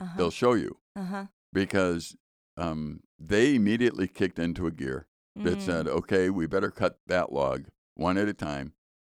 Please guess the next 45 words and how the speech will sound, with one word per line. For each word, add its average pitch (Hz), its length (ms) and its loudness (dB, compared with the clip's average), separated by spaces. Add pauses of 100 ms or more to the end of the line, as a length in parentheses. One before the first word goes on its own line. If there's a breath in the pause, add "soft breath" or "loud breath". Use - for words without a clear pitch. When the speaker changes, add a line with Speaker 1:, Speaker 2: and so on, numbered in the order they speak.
(120)
Speaker 2:
We 90 100 0
better 92 220 0
make 98 240 0
these 92 240 2
calls. 71 360 -6
We 80 120 -4
better 92 260 -2
do 95 240 -2
this." 71 500 -4 (600)
And, 85 260 -2
uh, 82 200 -2
I, 110 240 0 (460)
we 120 100 2
kinda 180 240 0
accidentally 101 600 0
put 90 220 0
out 92 160 0
a, 76 120 2 (140)
a 76 80 0
YouTube 85 540 -2
thing. 76 500 -6 (760)
And, 87 360 -2
um, 80 360 -4 (160)
and 87 100 -2
before 107 300 4
you 98 120 4
know 92 200 2
it, - 160 -6
there 85 100 -2
were 80 60 -2
people 87 280 0
coming 87 240 -2
from 80 160 -6
all 80 180 2
over 78 160 2
to 76 80 -4
help. 67 320 -6
Speaker 1:
Oh, 190 180 -6
nice. 175 560 -6 (120)
Speaker 2:
You 92 100 0
know, 92 120 4
I - 20 4
mean, 90 400 0
and 90 160 0
it, 82 100 -6